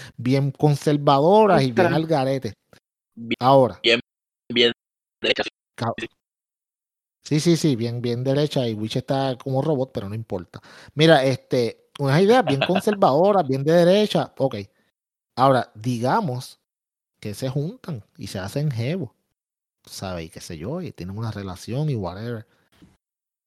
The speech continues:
Speaker 1: ¿Cuánto tiempo ustedes le dan a que, a que las posturas de Jay empiecen como que un poquito a moverse para otro lado?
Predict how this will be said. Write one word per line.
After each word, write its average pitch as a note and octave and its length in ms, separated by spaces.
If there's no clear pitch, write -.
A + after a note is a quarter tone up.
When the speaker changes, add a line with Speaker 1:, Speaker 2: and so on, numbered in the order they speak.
Speaker 1:
¿Cuánto G3 340
tiempo G#3 320
ustedes G3 320
le F#3+ 160
dan G3 280
a C3 220
que, C3 140
a C3 200
que B2+ 240
las B2+ 160
posturas D3 540
de E3 160
Jay E3 220
empiecen B2 420
como C3+ 220
que C#3 80
un C3+ 80
poquito C3+ 340
a B2+ 60
moverse A#2+ 400
para A2 100
otro G#2+ 180
lado? F#2+ 220